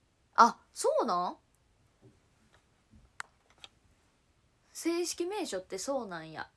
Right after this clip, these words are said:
千九百九十四年のじゃなくて、そうなんや。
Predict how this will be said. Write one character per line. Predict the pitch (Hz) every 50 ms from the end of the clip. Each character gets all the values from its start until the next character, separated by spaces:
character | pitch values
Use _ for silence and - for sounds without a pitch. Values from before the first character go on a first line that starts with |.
| _ _ _ _ _ _ _ _ _ _ _ - - _ _ _ _ _ _ _ _ _ _ _ - _ _
千 | - - 294 294 285 262
九 | 226 - 220 214 208
百 | 196 190 185 - _
九 | - 226 226 214 202 185
十 | 175 170 170 170
四 | 170 175 180
年 | 185 190 196 196 196 196 196 196 196 190
の | 196 196 190 190 - - - - _ _ _ _ _ -
じ | -
ゃ | 175
な | 170 170 170
く | - -
て、 | - - 165 - -
そ | - - 240 247 247 214
う |
な | 190 175 170
ん | 170 165 160
や。 | 147 - -